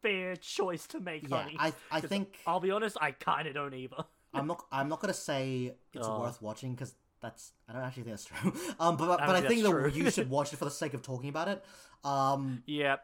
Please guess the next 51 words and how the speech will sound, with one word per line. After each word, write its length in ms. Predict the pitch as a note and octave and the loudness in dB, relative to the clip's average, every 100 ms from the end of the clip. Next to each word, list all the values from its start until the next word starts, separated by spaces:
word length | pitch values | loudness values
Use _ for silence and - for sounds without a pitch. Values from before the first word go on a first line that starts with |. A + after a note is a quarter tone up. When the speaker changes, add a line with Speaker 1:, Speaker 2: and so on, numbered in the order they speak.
| - | -2
Speaker 1:
I've 140 | D3+ | 2
also 180 | G#3 A#3 | 2 0
gotta 140 | G#3+ | -2
catch 320 | D#3 - C#3+ D3 | -2 -2 -2 -2
up 140 | - | -4
on 80 | C3+ | -6
a 80 | A#2 | -6
few 260 | - B2 C3 | -10 -10 -8
of 40 | |
the 60 | B2+ | -10
things 240 | C#3+ C3+ | -12 -8
I 100 | C3+ | -8
missed, 260 | C3 C3+ - | -8 -8 -6
Speaker 2:
some 100 | D3 | 0
Speaker 1:
'cause 120 | C#3+ | 2
Speaker 2:
other, 40 | D3+ | 2
Speaker 1:
I 100 | D3+ | 0
still 100 | E3+ | 0
haven't 200 | F3+ E3 | -2 -4
Speaker 2:
some 200 | - D3+ | -6 -2
other 120 | C3+ | -2
Speaker 1:
seen 40 | B2 | -2
Speaker 2:
Marvel 240 | A#2 C#3+ | -2 -4
stuff. 340 | - F#3 - - | -8 -12 -12 -16
Speaker 1:
Miss 220 | C#3 C#3 | -12 -12
Marvel. 480 | C#3+ C3 C3+ C3+ C3 _ _ _ _ _ _ | -4 -2 0 -4 -6 _ _ _ _ _ _
I 40 | D3 | -2
haven't 100 | C3 | -2
Speaker 2:
Neither 80 | B2+ | 0
Speaker 1:
seen 80 | |
Speaker 2:
have 60 | G3+ | -2
I. 20 | |
Speaker 1:
Miss 160 | F#3+ - | -2 0
Marvel. 580 | D3+ D3+ D3 D3+ D3+ - _ _ _ _ _ _ | 2 4 2 0 -2 -8 _ _ _ _ _ _
Um, 560 | C3+ C3 B2+ B2+ B2+ B2+ _ _ | 2 4 4 0 -4 -12 _ _
and 120 | C#3 | -6
then 460 | C3+ C3+ C3+ C3 C3 - _ _ _ _ _ _ - | -4 -2 -4 -6 -12 -16 _ _ _ _ _ _ 0
I 80 | |
do 140 | D3 F#3+ | 2 2
wanna 160 | C#4 | 0
watch 220 | C#4+ A#3 E3+ | 2 2 4
Werewolf 380 | D#3+ E3+ E3+ - | 2 2 0 4
by 140 | D3+ | 4
Night, 260 | C#3+ C#3 C#3 | 6 2 2
because 180 | C#3 C#3+ | -6 -6
at 100 | C3+ | -4
least 180 | D#3+ | -2
that 140 | F3+ C#3+ | -2 0
looks 200 | D3+ - | -2 -4
different. 400 | C#3+ D3 - C3+ | -2 0 0 -2
Speaker 2:
Yeah, 120 | C3+ | 2